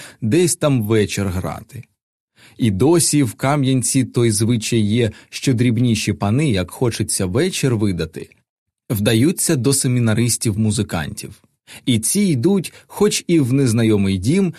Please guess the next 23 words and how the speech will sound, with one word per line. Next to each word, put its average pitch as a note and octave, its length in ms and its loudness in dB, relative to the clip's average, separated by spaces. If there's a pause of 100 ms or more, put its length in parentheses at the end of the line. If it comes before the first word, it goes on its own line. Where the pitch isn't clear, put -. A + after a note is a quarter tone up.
(160)
і F#3+ 80 2
обоє C#3 640 4
скористують. F#2+ 1000 -4 (320)
Панок G2+ 340 0
має G2 240 0
добрих F#2 420 -2
музикантів, C3+ 720 0 (220)
а F#3 100 2
семінаристи D3+ 1000 2
погуляють F#2+ 640 0
досхочу. - 580 -8 (840)
От C#3 180 2
і C3 60 2
пішли D3 400 2
вони, G2 380 -2 (160)
і G2+ 80 0
Антосьо, B2+ 640 0
хоч E3 340 -2
і C3+ 80 0
не A2+ 140 2
перший G2 460 -4
раз, D3 320 0
проте C3+ 560 0